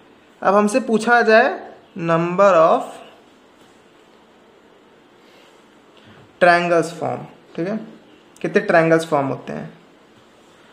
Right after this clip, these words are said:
So, बिल्कुल simple सा formula हमारा पता है हमें कि क्या लग जाएगा। यहाँ पे हमारे पास जो given एन है, वो कितना है, इलेवन है, एम कितने हैं, फ़ाइव हैं।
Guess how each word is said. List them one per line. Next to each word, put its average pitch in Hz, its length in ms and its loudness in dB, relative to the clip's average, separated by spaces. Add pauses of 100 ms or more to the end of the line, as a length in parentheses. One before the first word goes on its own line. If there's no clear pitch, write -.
(180)
So, 220 160 0
बिल्कुल 226 280 2
simple 220 340 4
सा 220 100 4
formula 185 460 2
हमारा 208 300 2
पता 208 280 -4
है 202 100 -4
हमें 226 160 -8 (540)
कि 254 140 -4
क्या - 280 -2
लग 175 180 2
जाएगा। 147 280 4
यहाँ 131 240 -4
पे - 140 -6 (580)
हमारे 175 240 2
पास 220 200 4
जो 208 120 -2
given 202 320 0
एन 220 200 0
है, 220 80 4
वो 220 100 4
कितना 220 320 0
है, 151 400 -2 (880)
इलेवन 160 420 2
है, 185 180 -4
एम 202 160 -2
कितने 190 420 0
हैं, 151 280 -6
फ़ाइव 160 320 0
हैं। 202 340 -8